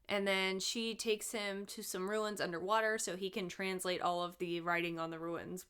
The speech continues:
walls. When they get to the surface, after they've done all this big discovery stuff, the whole crew is waiting there with guns drawn, and it turns out they're all there for the power source and money.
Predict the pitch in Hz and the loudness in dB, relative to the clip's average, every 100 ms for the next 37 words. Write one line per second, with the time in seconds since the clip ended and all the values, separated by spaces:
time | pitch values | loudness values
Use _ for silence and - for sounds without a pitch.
0 | _ 120 98 - - - - _ - 196 | _ -2 -2 -4 -8 -10 -14 _ -2 0
1 | 196 190 196 196 202 190 240 233 240 233 | 2 4 4 2 0 0 2 2 2 0
2 | - 190 190 185 180 180 180 175 175 185 | 0 -2 -2 -2 -2 0 0 0 -2 -4
3 | - 190 180 190 - 262 254 247 233 226 | -4 -4 -4 -6 -2 -2 -2 2 4 4
4 | 226 - - - - 190 190 185 185 349 | 0 -14 -20 -20 -4 0 4 4 6 6
5 | 381 359 330 302 240 240 247 240 233 233 | 6 6 2 2 2 0 0 0 0 2
6 | 202 185 - 185 190 - - - - 226 | 0 0 0 2 0 -2 -2 -2 -4 -10
7 | _ _ - 180 170 165 165 170 170 - | _ _ -2 0 2 2 0 -2 -6 -8
8 | - 185 180 180 180 170 170 170 - - | -8 -8 -4 -2 0 4 4 4 0 -8
9 | - - _ _ 254 302 285 269 226 226 | -10 -10 _ _ 0 4 4 4 2 0
10 | 240 240 233 170 170 185 196 175 175 - | -2 -4 2 4 4 0 0 0 0 -2
11 | - 202 190 175 175 175 | -2 0 2 0 0 -4